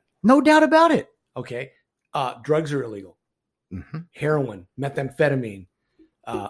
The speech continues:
Speaker 2: opiates, they're all illegal. But guess what? Guess what? The people that want them, get them.
Speaker 1: Yes. And I mean, there's,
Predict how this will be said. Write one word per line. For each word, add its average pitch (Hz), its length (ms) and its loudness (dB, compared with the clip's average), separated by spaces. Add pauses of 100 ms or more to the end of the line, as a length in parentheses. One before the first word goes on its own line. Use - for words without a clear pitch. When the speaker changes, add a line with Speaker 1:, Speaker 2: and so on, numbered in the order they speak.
Speaker 2:
opiates, 156 540 0 (100)
they're 185 180 2
all 196 400 -2
illegal. 165 500 -2 (520)
But 165 100 -4
guess 196 220 2
what? 208 280 0 (840)
Guess 175 180 2
what? 196 340 -2 (520)
The - 80 -2
people 202 260 4
that 175 80 2
want 165 300 2
them, 233 260 0 (220)
get 131 240 -4
them. 90 220 -16 (1400)
Speaker 1:
Yes. - 380 -2 (140)
And 135 220 0
I 135 60 2
mean, 139 300 4
there's, 147 260 2